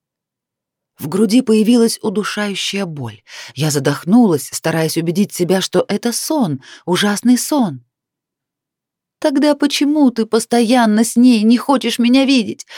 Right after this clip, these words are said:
Что с тобой?» закричала девушка со слезами на глазах. «Нас могут увидеть. Берн постоянно рядом. Крэвин ходит по пятам за своей парой». «Нам немного осталось.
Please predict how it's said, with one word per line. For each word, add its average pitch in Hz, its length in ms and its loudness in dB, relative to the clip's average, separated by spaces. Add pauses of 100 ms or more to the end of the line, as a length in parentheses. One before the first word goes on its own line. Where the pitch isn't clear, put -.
(120)
Что 311 440 2
с 262 80 -8
тобой?» 269 720 0 (880)
закричала 180 600 -2
девушка 180 420 0
со 170 140 -10
слезами 180 420 -2
на 170 100 -4
глазах. 160 640 -6 (1040)
«Нас 113 400 -6
могут 127 380 0
увидеть. 147 480 -4 (340)
Берн 143 540 2
постоянно 151 580 0
рядом. 160 460 -4 (320)
Крэвин 147 460 0
ходит 127 340 -4
по 117 80 -6
пятам 127 360 -2
за 123 100 -6
своей 123 340 -2
парой». 117 540 -10 (1600)
«Нам 202 300 0
немного 214 720 2
осталось. 170 600 -10